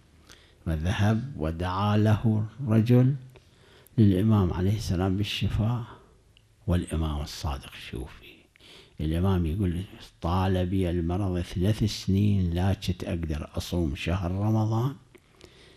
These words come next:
ولا كنت أقدر أقضي حتى يوم واحد."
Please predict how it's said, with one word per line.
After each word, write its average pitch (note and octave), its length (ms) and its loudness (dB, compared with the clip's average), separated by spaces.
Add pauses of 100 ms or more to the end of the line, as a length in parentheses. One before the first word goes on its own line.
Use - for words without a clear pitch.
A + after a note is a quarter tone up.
(400)
ولا F#2 300 2
كنت F2 320 -2 (160)
أقدر F2 440 -4
أقضي G#2 520 -4
حتى - 600 4
يوم E2 360 4
واحد." - 420 -8